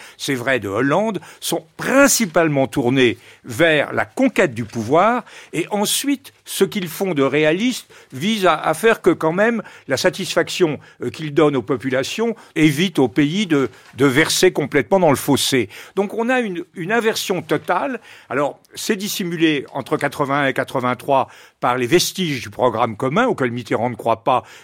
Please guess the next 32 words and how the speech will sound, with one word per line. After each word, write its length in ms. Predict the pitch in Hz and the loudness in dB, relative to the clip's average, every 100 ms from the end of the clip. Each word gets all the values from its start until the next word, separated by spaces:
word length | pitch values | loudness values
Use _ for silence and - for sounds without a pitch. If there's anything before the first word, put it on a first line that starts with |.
| - | -12
mais 100 | 110 | -10
qui, 160 | 107 123 | -8 -8
auquel 300 | 117 139 123 | -6 -4 -2
il 140 | 113 | -2
est 120 | 117 | -2
obligé 360 | 123 117 110 123 | -4 -4 -4 -4
de 40 | |
sacrifier 460 | - 110 123 - 120 | -6 -8 -8 -6 -6
quelque 240 | 110 104 | -4 -6
temps. 260 | 117 247 247 - - | -4 -2 -4 -8 -6
Et 100 | 151 | -2
après, 480 | 165 165 214 269 262 - | -2 0 -2 -2 -4 -6
on 160 | 160 | 0
est 120 | 190 | 2
vraiment 500 | 147 127 160 220 285 - - _ 120 | 2 0 0 0 -2 -10 -20 _ -4
dans, 400 | 160 196 190 139 | -2 0 0 -2
euh, 180 | 123 104 104 _ _ | -2 -6 -12 _ _
ce 120 | - | -12
que 80 | 139 | -8
l'autre 480 | 123 113 127 156 - | -6 -4 -4 -2 -4
appelait 240 | 107 170 | -2 -2
l'empirisme 520 | 156 123 - 131 - | 0 -2 -2 -2 -2
organisateur 840 | 117 117 117 113 113 107 165 196 139 | -2 0 0 0 -2 0 0 0 -2
ou 60 | |
l'empirisme 540 | 123 110 135 123 - 107 | -6 -8 -6 -6 -6 -4
désorganisateur, 1000 | 135 147 135 120 120 123 131 - 180 226 - - - | -2 0 0 0 -6 -8 -12 -4 -4 -4 -10 -20 -12
et 200 | - 160 160 | -6 -4 -4
on 160 | 151 | -4
n'en 220 | 156 156 | -4 -2
est 120 | 185 233 | -2 -2
pas 220 | - 185 | -2 -2
sorti 460 | - 175 - 262 | -2 -4 -4 -6